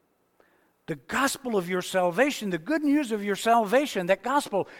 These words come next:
that Christ died for your sins, was buried, and rose again.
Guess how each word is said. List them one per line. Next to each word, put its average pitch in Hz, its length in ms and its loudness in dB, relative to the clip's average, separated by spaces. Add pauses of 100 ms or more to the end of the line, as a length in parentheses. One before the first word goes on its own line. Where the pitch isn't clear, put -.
that 185 80 2
Christ 208 340 0
died 294 260 6
for 233 100 -8
your 208 120 -2
sins, 269 340 -2
was 196 180 -4
buried, 226 440 2 (160)
and 226 240 2
rose 254 240 0
again. 220 540 0